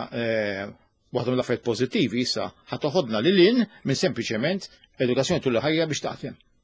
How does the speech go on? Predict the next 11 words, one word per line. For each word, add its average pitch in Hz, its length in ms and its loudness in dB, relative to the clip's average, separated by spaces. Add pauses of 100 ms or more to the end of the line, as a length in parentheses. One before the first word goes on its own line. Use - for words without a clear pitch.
(360)
Biex 104 180 -10
minn 131 140 4
għalik 143 160 4
se 104 100 -6
taħdem. 101 380 -8 (380)
Għax - 100 -10
ħafna 113 160 -2
drabi 110 260 0 (220)
hemm 117 260 -2
ċertu 113 240 -2
ngann. 110 320 -4